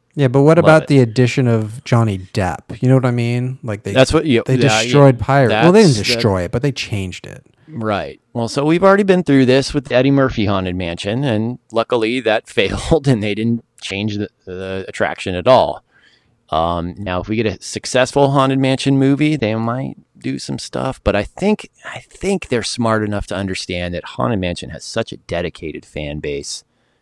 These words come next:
Speaker 2: um, and, and so many people that are so into the details of that attraction to where I don't think they would mess with it too much. I
Speaker 1: I
Speaker 2: hope
Speaker 1: don't
Speaker 2: if they
Speaker 1: know,
Speaker 2: do,
Speaker 1: man.
Speaker 2: it's, it's very subtle. Yeah, there's always the fear,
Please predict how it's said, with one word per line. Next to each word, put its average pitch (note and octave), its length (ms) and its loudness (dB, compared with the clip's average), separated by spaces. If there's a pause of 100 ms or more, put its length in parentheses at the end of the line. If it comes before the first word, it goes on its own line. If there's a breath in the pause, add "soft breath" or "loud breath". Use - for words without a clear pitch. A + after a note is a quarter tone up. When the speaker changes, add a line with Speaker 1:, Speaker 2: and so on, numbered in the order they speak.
(280)
Speaker 2:
um, D2 380 -6 (200)
and, D2 320 -16
and C#2+ 320 -16 (460)
so A#2+ 680 0
many E2+ 240 -6
people E2+ 320 -6
that D#2 120 -10
are - 40 -12
so E2+ 220 -6
into E2 180 -10
the D#2 80 -16
details D#2 560 -10
of D#2 120 -14
that D2+ 600 -10 (100)
attraction D2+ 600 -8
to - 100 -14
where C#2 320 -10
I A2 100 -10
don't C3 300 -4
think E2+ 320 -10
they - 140 -14
would G#1 160 -14
mess A#1+ 260 -16
with C#2+ 100 -14
it - 160 -16
too - 200 -16
much. - 400 -18 (640)
I G#2+ 60 -6
Speaker 1:
I - 40 -4
Speaker 2:
hope A#2+ 220 0
Speaker 1:
don't B2+ 100 4
Speaker 2:
if C3 80 6
they A#2+ 120 6
Speaker 1:
know, A2+ 80 4
Speaker 2:
do, A2 60 0 (200)
Speaker 1:
man. G#2+ 100 -4
Speaker 2:
it's, G#2 200 -8
it's - 260 -18
very E2 240 -10
subtle. D#2 420 -10
Yeah, C#3+ 200 4
there's A2+ 160 4
always B2+ 240 8
the - 80 -4
fear, F2 440 -2